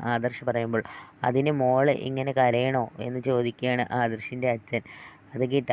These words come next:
"ആ, ഈ സമയത്ത് ഇതുപോലത്തെ കുറുമ്പുകളൊക്കെ കാണിക്കും ചെയ്യാം, നമ്മളൊക്കെ ഈ പ്രായം കഴിഞ്ഞല്ലേ വന്നത്," എന്ന് മുത്തശ്ശൻ പറയുന്നത് കേട്ട്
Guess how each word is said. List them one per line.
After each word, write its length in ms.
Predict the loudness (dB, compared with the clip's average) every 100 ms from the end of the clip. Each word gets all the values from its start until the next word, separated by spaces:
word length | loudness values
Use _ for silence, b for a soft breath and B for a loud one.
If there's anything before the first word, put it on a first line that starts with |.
| 0
"ആ, 100 | 0 0 -2
ഈ 140 | -4
സമയത്ത് 460 | 0 0 2 0 -2 -6
ഇതുപോലത്തെ 600 | -4 0 2 2 0 0
കുറുമ്പുകളൊക്കെ 720 | 2 2 0 2 2 2 -2 0
കാണിക്കും 460 | 2 0 0 -2 0
ചെയ്യാം, 300 | 0 0 -2 B B -14 -2
നമ്മളൊക്കെ 580 | -2 0 2 2 2 0
ഈ 80 | 2
പ്രായം 380 | 2 4 4 2 2
കഴിഞ്ഞല്ലേ 420 | 0 2 2 4
വന്നത്," 340 | 4 2 0 -2
എന്ന് 280 | -2 -4
മുത്തശ്ശൻ 480 | -4 -4 -4 -4 -2
പറയുന്നത് 420 | 0 0 0 -2 -2
കേട്ട് 240 | -2 -2